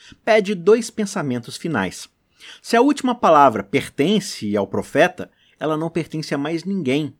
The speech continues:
isto é, não pertence a Neemias ou ao próximo movimento histórico que for ocorrer nas páginas sagradas. Em vez disso, a visão profética aqui tem prioridade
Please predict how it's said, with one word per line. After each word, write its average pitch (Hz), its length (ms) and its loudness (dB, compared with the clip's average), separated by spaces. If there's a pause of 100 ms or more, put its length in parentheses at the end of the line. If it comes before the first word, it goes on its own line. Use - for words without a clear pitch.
(120)
isto 135 280 -2
é, 98 200 0 (280)
não 127 120 -4
pertence 170 400 -4
a 160 40 -2
Neemias 143 840 0
ou 202 160 4
ao 226 100 6
próximo 190 460 0
movimento 156 520 -2
histórico 123 600 -2
que - 120 -16
for 107 220 -6
ocorrer 104 460 -4 (200)
nas 101 160 -8
páginas 95 360 -8
sagradas. 90 580 -10 (400)
Em 107 100 -6
vez 98 200 -6
disso, 123 380 -6 (300)
a 151 100 0
visão 165 260 0
profética 135 680 -2
aqui 165 180 -8
tem 151 160 -6
prioridade 180 1000 -2